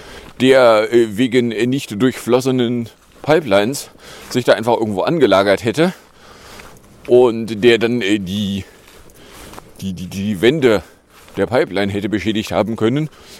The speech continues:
und dann aus irgendwelchen Gründen da ein Loch rein, äh, flumpsen können. So, es wäre also durchaus auch nicht unvorstellbar, dass solange wie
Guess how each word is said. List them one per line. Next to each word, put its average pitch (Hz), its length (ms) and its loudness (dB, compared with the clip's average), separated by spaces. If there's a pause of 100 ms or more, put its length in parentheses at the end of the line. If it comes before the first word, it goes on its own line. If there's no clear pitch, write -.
(140)
und 127 180 0
dann 143 260 2
aus 131 380 2
irgendwelchen 127 580 0
Gründen 117 380 0
da 113 160 4
ein 113 100 -2
Loch 147 220 2
rein, 98 420 0
äh, 101 100 -10
flumpsen 101 540 -6
können. 101 340 0 (1700)
So, 92 440 0 (840)
es 104 180 -4
wäre 147 320 2
also 110 180 -4
durchaus 104 360 -4
auch 139 260 0 (580)
nicht - 380 -4
unvorstellbar, 123 1120 0 (340)
dass 120 240 0 (180)
solange 117 680 0
wie 123 320 -4